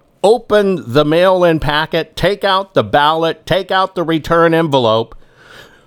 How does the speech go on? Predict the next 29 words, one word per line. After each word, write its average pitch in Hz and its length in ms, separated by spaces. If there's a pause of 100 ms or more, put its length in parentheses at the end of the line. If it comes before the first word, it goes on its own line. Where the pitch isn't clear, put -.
(140)
put 226 240
the 196 100
ballot 180 480
back 180 300
in 196 140
the 170 120
return 165 520
envelope, 147 640
sign 240 640
the 185 100
back 190 400
of 165 140
the 160 320
envelope 156 500
so 143 280
it's 123 160
good, 160 360
but 147 140
it 147 160
was 127 200
totally 180 640
freaking 151 720
blank? 135 540 (1000)
Hell 202 540
no. 113 480 (760)
By 247 200
the 214 100
way, 151 480 (560)
did 180 400